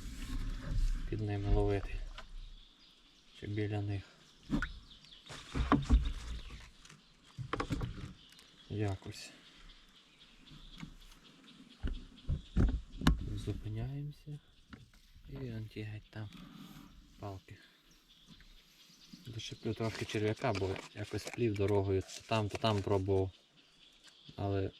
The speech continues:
ніде щось немає особи. Щось там покльовують, мабуть, піскарі.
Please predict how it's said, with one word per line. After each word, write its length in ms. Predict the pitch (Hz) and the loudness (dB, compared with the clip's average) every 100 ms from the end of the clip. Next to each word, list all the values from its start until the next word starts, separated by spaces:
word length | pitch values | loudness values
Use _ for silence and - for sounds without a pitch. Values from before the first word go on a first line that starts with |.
| - - - - - - - | -20 -20 -20 -20 -20 -18 -6
ніде 400 | 98 110 95 90 | -2 0 0 -2
щось 260 | - 98 98 | -4 -8 -4
немає 400 | 92 92 90 95 | 0 2 2 0
особи. 400 | - 110 120 - - - - - - - - - - - - - - - - | -2 -2 -2 -6 -12 -16 -12 -10 -12 -18 -18 -18 -18 -18 -12 -6 -6 -6 -8
Щось 220 | - 143 - | -4 -2 0
там 120 | 110 | 0
покльовують, 680 | - 101 123 151 120 98 | 0 4 6 8 6 6
мабуть, 300 | 104 98 104 | 4 4 2
піскарі. 500 | - - 107 107 98 | 0 2 6 6 6